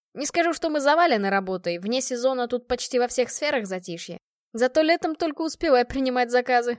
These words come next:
один нелепее другого. Деньги текут рекой". Дракон непривычно жёстко усмехнулся, а его глаза блеснули сталью. "Люди так мелочны и глупы в большинстве своём, ты даже не представляешь".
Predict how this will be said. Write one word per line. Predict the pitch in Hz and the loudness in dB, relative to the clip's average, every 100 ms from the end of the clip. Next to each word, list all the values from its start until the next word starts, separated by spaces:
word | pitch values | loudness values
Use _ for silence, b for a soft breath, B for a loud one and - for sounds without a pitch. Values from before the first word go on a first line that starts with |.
| - | 4
один | 247 226 226 | 4 4 2
нелепее | 226 220 208 214 | 2 2 2 0
другого. | 208 214 214 208 214 - _ _ 233 | 0 0 0 0 -2 -10 _ _ -4
Деньги | 311 330 254 | -2 0 -2
текут | 214 277 269 | -4 -6 -4
рекой". | 202 - 185 180 _ _ _ - | -4 -2 -2 -4 _ _ _ -10
Дракон | 220 220 285 269 | -2 0 2 0
непривычно | 262 247 254 254 - 247 | 0 2 2 0 -2 2
жёстко | 254 247 - | 2 2 0
усмехнулся, | 254 - 262 349 381 285 - 175 - | -4 -4 -6 -4 -4 -4 -6 -10 -8
а | 196 | -2
его | 208 247 | 0 2
глаза | 247 247 302 | 4 4 2
блеснули | 269 262 - 269 269 | 0 -2 -2 -4 -4
сталью. | - 214 165 170 170 - _ _ _ _ _ | -4 -4 -4 -6 -12 -18 _ _ _ _ _
"Люди | - 262 269 | -6 -6 -4
так | 262 262 | -4 -4
мелочны | 262 285 240 220 240 240 | -2 0 0 -2 -2 2
и | |
глупы | 247 262 320 | 2 2 0
в | 254 | -2
большинстве | 202 - 190 196 190 | -4 -4 -10 -8 -8
своём, | 196 202 190 190 196 | -8 -8 -8 -10 -6
ты | 240 | 0
даже | 254 247 | 2 0
не | 254 | -6
представляешь". | 262 - - 247 196 165 165 - | -8 -8 -4 -4 -4 -6 -10 -16